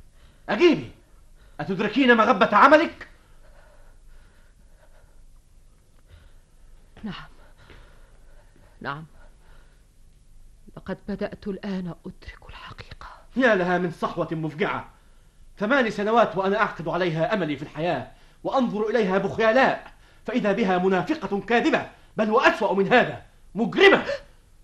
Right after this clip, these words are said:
Speaker 1: إن بشاعة اللفظ وحدها تثير الاشمئزاز. يا للعار، يا للعار! كان يجب أن أتوقع شيئاً من هذا القبيل. كان يجب أن أستبق الحوادث بشيء من بعد النظر.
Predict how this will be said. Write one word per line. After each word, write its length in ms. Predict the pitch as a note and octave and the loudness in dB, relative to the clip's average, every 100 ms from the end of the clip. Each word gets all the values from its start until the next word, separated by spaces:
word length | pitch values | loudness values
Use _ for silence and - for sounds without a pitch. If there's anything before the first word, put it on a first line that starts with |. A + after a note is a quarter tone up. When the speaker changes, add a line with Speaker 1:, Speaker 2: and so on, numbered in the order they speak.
| - - | -20 -12
Speaker 1:
إن 100 | D#3+ | -8
بشاعة 360 | E3 D#3+ G#3 D#3+ | -6 -2 -2 -2
اللفظ 320 | F3 F3+ D#3 D#3 | -4 -4 -4 -6
وحدها 340 | D3 F3 D#3 | -6 -6 -6
تثير 300 | D#3 F3+ D3+ | -6 -6 -6
الاشمئزاز. 800 | C3 B2+ D3+ A#2+ D#3+ D3 - - - - - | -8 -12 -12 -4 -4 -4 -14 -20 -20 -20 -6
يا 140 | G3 E3+ | -4 -2
للعار، 540 | D#3 E3+ - B3 C#3+ | 0 4 4 4 4
يا 200 | A#3 G#3 | 4 4
للعار! 500 | E3+ D#4+ C#4+ F3 - - - - _ - - - _ - - | 6 10 10 8 0 -18 -20 -20 _ -20 -20 -20 _ -16 -6
كان 200 | A#3+ A3 | -4 2
يجب 320 | D#4 C#4+ A#3+ | 2 2 0
أن 120 | A3 | 0
أتوقع 460 | G#3+ G3+ G#3+ F3+ F3+ | 0 -2 -4 -4 -6
شيئاً 300 | G3+ F3+ F3+ | -4 -4 -6
من 120 | E3 | -4
هذا 160 | F3 | -6
القبيل. 460 | D#3 - A#3+ F#3 - - - - - - - - | -6 -4 -2 -2 -6 -18 -20 -20 -20 -20 -20 -12
كان 420 | - A#3+ A3 A3+ G#3+ | -2 0 0 -2 -2
يجب 160 | G3+ | 0
أن 120 | G3+ | -2
أستبق 480 | G3+ - - F#3 F3+ | -2 -8 -6 -6 -4
الحوادث 460 | F#3+ F3+ F#3+ F#3 E3 | -6 -2 -2 -2 -4
بشيء 400 | D#3+ F3+ F3+ F3 | -8 -8 -8 -8
من 180 | D#3+ D#3+ | -8 -6
بعد 200 | D#3 E3+ | -8 -6
النظر. 380 | D#3+ F3+ C3 | -6 -6 -8